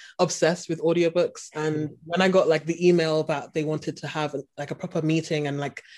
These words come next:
Speaker 1: have a whole selection process and, um, just everything, I even got to record something for my audiobook. Like, um, I just read, like, the acknowledgements or something,
Speaker 2: Mm-hmm.
Speaker 1: but,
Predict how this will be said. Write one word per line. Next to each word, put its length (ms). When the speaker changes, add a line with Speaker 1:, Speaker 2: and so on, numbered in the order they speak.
Speaker 1:
have 100
a 80
whole 160
selection 500
process 540
and, 360
um, 680
just 320
everything, 420
I 80
even 220
got 160
to 80
record 480
something 340
for 120
my 80
audiobook. 600
Like, 280
um, 280
I 80
just 180
read, 160
like, 220
the 80
acknowledgements 540
or 80
something, 520
Speaker 2:
Mm-hmm. 220
Speaker 1:
but, 140